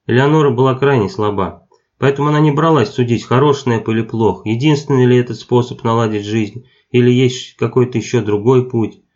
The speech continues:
Просто сам дух новой жизни стал ей неприятен. Обычное человеческое достоинство, присущее не только аристократам, но и честным людям всех сословий, куда-то ушло,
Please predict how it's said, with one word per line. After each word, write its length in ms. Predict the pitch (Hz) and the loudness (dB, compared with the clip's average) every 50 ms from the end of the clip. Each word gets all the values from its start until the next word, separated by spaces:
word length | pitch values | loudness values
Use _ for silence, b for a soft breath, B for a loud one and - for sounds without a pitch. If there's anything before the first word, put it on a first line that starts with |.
| _ _ _ _ | _ _ _ _
Просто 280 | - 135 143 139 - 139 | -2 -2 -2 0 -2 -4
сам 320 | 127 - 156 151 147 135 | -4 -2 0 0 0 2
дух 220 | 131 160 147 127 - | 2 2 2 2 2
новой 320 | 120 127 131 131 127 123 | 0 2 4 4 4 4
жизни 300 | 117 131 139 131 120 117 | 2 0 -2 0 -2 -2
стал 260 | 107 - - 123 123 | -4 -2 0 2 2
ей 120 | 117 117 117 | 2 2 0
неприятен. 800 | 113 113 110 - 120 120 120 120 113 104 - - - 95 - _ _ _ _ _ _ _ _ _ _ _ _ - | 0 -2 -2 -2 -2 0 2 2 0 0 -4 -8 -16 -20 -20 _ _ _ _ _ _ _ _ _ _ _ _ -4
Обычное 460 | 120 120 131 160 160 156 - 139 127 | -2 0 2 2 0 0 0 -2 -2
человеческое 560 | 127 - 131 135 143 147 139 135 - - 131 117 | 0 0 0 2 4 4 2 0 -2 -6 -4 -2
достоинство, 680 | 123 135 127 - - 160 156 151 139 127 - - - | 0 -2 -2 -2 -2 0 2 2 2 0 -2 -6 -4
присущее 560 | - 120 123 127 - 143 131 123 - - 123 | 0 0 0 0 2 -2 -2 -2 0 2 2
не 100 | 123 127 | 2 2
только 300 | 127 139 127 117 - 117 | 2 0 0 0 0 -2
аристократам, 720 | 107 107 107 - 120 120 - 127 123 110 104 - 101 104 | -4 -4 -4 -4 -6 -4 -2 -2 -2 -2 -2 -4 -4 -2
но 160 | 113 117 113 | -2 -2 -2
и 100 | 107 104 | -2 -4
честным 420 | - - 131 120 - - 117 113 117 | -4 -2 -2 -2 -2 -4 -4 -2 0
людям 300 | 120 123 107 101 101 - | 0 0 0 -2 -6 -8
всех 240 | - - 110 - | -4 -6 -6 -4
сословий, 500 | - 117 110 - - 139 139 135 117 98 | -4 -8 -8 -4 0 2 2 2 2 0
куда-то 380 | - - 123 127 131 123 127 131 | -4 -4 -2 -2 -2 -2 0 -2
ушло, 480 | 123 127 - 127 123 120 104 92 b | -2 -2 -2 0 0 0 0 0 b